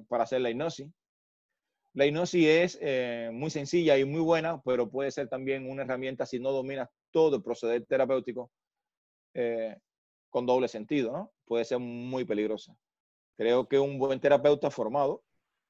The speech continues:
en hipnosis es muy bueno. En los cursos yo enseño cómo se hace la hipnosis también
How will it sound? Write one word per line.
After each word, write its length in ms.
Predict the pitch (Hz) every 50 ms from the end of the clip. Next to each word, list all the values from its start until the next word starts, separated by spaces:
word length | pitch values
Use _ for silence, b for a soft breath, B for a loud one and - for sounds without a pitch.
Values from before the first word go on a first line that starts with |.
| _ _ _ _ _ _ _ _ _ _ _ _ _ _ _ _ _ _ _ _ _ -
en 520 | 127 127 127 127 127 127 127 127 131 135
hipnosis 460 | 131 131 139 143 139 - 165 156 147
es 120 | 123 120 120
muy 440 | 120 117 117 117 117 123 127 123 131
bueno. 360 | 131 139 139 135 180 - _ _ _ _ _ _ _ _ _ _ _ _ _ _ _ _ _ _ _ _ _ _ _ _ _ _ _ _ _ _ -
En 380 | 135 131 131 127 127 127 131 135
los 140 | 135 127 -
cursos 280 | - 165 170 - 170
yo 120 | 147 156 156
enseño 500 | 156 - 151 151 160 165 165 151 143 -
cómo 300 | - 151 151 160 156 160
se 180 | 151 - 127 127
hace 400 | 135 135 - 151 143 139 139 139
la 120 | 139 143
hipnosis 280 | 147 143 156 151 156 156
también 380 | 143 143 151 170 180 175 -